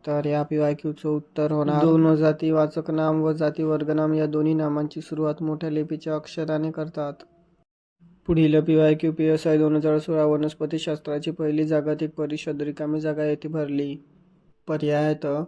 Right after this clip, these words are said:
एक लेनिनग्राड अठराशे सदतीस, दोन पॅरिस अठराशे सदुसष्ट, तीन अमेरिका एकोणीसशे तीस, चार व्हिएन्ना अठराशे सदुसष्ट.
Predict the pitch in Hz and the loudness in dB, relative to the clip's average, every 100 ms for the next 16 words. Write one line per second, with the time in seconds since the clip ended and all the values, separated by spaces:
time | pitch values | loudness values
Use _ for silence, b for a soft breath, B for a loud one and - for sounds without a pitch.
0 | _ _ _ _ 190 156 160 151 151 156 | _ _ _ _ -6 -4 -2 0 2 4
1 | 160 156 151 151 156 156 156 156 147 151 | 2 2 0 0 0 -2 -4 -10 -6 -6
2 | 156 151 147 147 156 165 - _ _ _ | -6 -4 -2 -2 -2 -4 -6 _ _ _
3 | _ _ - 156 156 151 151 156 151 147 | _ _ -10 -2 0 2 0 0 -2 -2
4 | 156 156 160 156 - - 160 151 151 160 | -4 -6 -6 -8 -10 -10 -8 -6 -4 -4
5 | 175 - _ _ _ _ _ _ - 156 | -6 -10 _ _ _ _ _ _ -2 2
6 | 156 151 151 151 151 151 147 160 151 147 | 2 2 2 0 0 -2 -4 -2 -2 -4
7 | - 156 151 151 160 165 190 _ _ _ | -6 -6 -6 -4 -6 -6 -10 _ _ _
8 | _ _ - 156 151 151 156 151 156 156 | _ _ -4 0 0 0 2 4 4 2
9 | 160 156 - 147 156 151 170 156 151 147 | 2 -2 -6 -10 -6 -6 -6 -4 -4 -4
10 | 143 135 - | -8 -8 -14